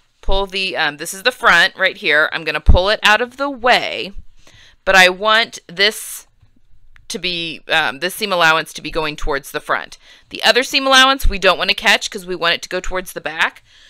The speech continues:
So what we're gonna do is we are literally just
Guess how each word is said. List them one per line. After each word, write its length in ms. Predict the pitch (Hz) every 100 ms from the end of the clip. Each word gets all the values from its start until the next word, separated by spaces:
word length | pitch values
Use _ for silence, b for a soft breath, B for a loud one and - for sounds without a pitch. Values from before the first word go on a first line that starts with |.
| b
So 200 | - 220
what 220 | 208 262
we're 100 | 320
gonna 220 | 294 262
do 420 | 185 180 160 175
is 200 | 247 208
we 120 | 202 202
are 120 | 196
literally 880 | 185 202 285 277 196 226 160 180 - -
just 720 | - 208 214 285 - - -